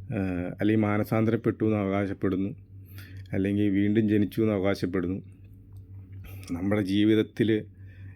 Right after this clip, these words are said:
ഈ സംഭവം നമ്മുടെ സ്-, ജീ-, എൻ്റെ, എൻ്റെ ശ-, എൻ്റെ സ്വഭാവത്തിനൊരു മാറ്റം സംഭവിച്ചിട്ടില്ല എന്ന് എനിക്ക് ബോധ്യമായി. ഞാൻ പിറ്റേ ദിവസം തന്നെ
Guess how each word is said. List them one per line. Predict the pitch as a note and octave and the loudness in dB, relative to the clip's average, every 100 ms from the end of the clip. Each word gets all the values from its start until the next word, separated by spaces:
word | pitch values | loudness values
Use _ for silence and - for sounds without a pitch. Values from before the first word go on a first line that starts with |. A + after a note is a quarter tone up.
| - - | -16 -2
ഈ | G#2 A2+ A#2 - | 2 2 2 -2
സംഭവം | G#2 G2 F#2 G#2 G#2+ - - - - - - - - - | -2 0 0 0 0 -4 -12 -20 -18 -18 -16 -18 -12 -6
നമ്മുടെ | A#2 A#2+ D#3+ | 2 6 4
സ്-, | D#3 C#3 | 2 -2
ജീ-, | A#2 B2+ A#2+ C3 | 0 2 2 6
എൻ്റെ, | C#3 D#3+ D3 | 6 6 4
എൻ്റെ | D#3 E3 | 2 2
ശ-, | C3+ B2 B2+ | 4 4 4
എൻ്റെ | C#3+ | 4
സ്വഭാവത്തിനൊരു | E3 B2+ A#2+ C3 C#3 D3 D3+ C3+ B2+ | 4 2 2 2 2 2 2 4 2
മാറ്റം | G#2+ - B2+ | 0 0 -2
സംഭവിച്ചിട്ടില്ല | G#2 G2 G#2 A2 A2+ A2 G2+ | 0 2 2 0 0 0 0
എന്ന് | G2+ | 0
എനിക്ക് | F#2 E2+ | -2 -2
ബോധ്യമായി. | E2 D#2+ D#2+ C#2+ - - - - - - - - | -2 -2 -4 -10 -16 -18 -20 -18 -18 -18 -18 -4
ഞാൻ | G#2+ | -2
പിറ്റേ | G#2+ A2+ | 0 2
ദിവസം | A#2+ A#2+ A2+ A#2+ | 4 6 4 2
തന്നെ | A#2 | 2